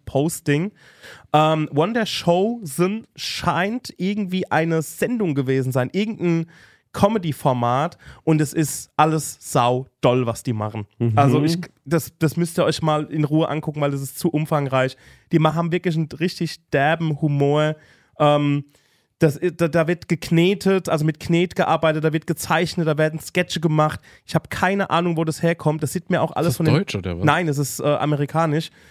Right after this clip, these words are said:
Speaker 1: Ähm, <clears throat> dann machen sie mit Handpuppen irgendwelche Umfragen. Also das ist etwas, wo ich, also wo ich mein Hirn sehe. Da sehe ich mein Hirn und mein, äh, so, so f-, so fühlt es sich in meinem Hirn an, genauso wie in diesem Profil.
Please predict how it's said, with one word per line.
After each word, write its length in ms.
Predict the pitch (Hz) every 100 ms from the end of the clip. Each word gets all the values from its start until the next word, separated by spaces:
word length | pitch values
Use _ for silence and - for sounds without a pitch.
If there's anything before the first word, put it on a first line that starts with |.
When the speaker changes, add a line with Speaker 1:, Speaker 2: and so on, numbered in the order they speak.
| - _ _
Speaker 1:
Ähm, 380 | - 151 151 156 - _
<clears throat> 300 | 208 185 127 -
dann 120 | 147
machen 220 | 147 165 175
sie 80 |
mit 240 | 170 - -
Handpuppen 480 | 202 - 196 - 143
irgendwelche 340 | 170 170 165
Umfragen. 920 | 165 180 196 - 143 156 156 156 156 - - - - -
Also 220 | 160 165
das 240 | 156 185
ist 140 | 185 -
etwas, 360 | 160 170 147
wo 160 | 156 156
ich, 240 | 147 - -
also 220 | 143 139
wo 80 | 151
ich 100 | -
mein 160 | 147 135
Hirn 380 | 131 156 143
sehe. 340 | 117 123 117 107 -
Da 140 | 151
sehe 160 | 151 139
ich 120 | 143
mein 160 | 139 131
Hirn 200 | 160 170
und 100 | 147
mein, 300 | 143 143 139
äh, 200 | 139 135 131
so, 180 | 175 -
so 180 | - 190
f-, 160 | - - _ _
so 220 | - 190
fühlt 320 | 226 - 208 -
es 120 | -
sich 180 | 175 -
in 80 |
meinem 300 | 156 151 147
Hirn 180 | 143 151
an, 180 | 123 143
genauso 520 | 139 135 143 143 135
wie 80 | 135
in 160 | 139 131
diesem 240 | 135 131
Profil. 420 | 131 120 123 113